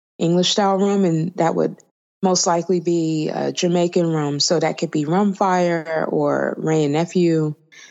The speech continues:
If you're lucky enough to go to Grenada, I really love the Rivers Saint Antoine.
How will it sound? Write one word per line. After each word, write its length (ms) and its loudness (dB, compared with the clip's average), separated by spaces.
If 160 2
you're 180 4
lucky 640 0
enough 580 -2
to 120 2
go 160 2
to 80 2
Grenada, 720 -2
I 100 0
really 280 2
love 220 -2
the 100 0
Rivers 380 -2
Saint 240 -4
Antoine. 580 -10